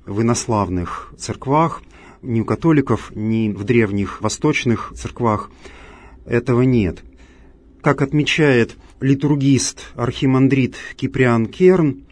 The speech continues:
византийская литургия больше, чем все другие типы евхаристического богослужения, исполнена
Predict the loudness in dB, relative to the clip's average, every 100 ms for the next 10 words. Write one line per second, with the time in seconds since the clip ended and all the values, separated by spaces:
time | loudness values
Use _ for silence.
0 | -20 -20 -20 -6 -4 4 4 4 2 -2
1 | 0 0 2 0 -4 -10 -4 -2 -2 -2
2 | 0 4 6 4 0 -12 -20 -20 -20 -8
3 | 0 4 4 4 0 2 2 0 -2 0
4 | 0 0 -2 -2 0 0 0 -2 -4 0
5 | -2 -2 -2 -4 0 0 -2 -2 -4 -4
6 | -6 -4 -2 -2 -2 -2 -4 0 6 6
7 | 6 6 4 -2 -16 -20 -20 -20 -20 -12
8 | -10 -6 2 4 6 4 4 2 0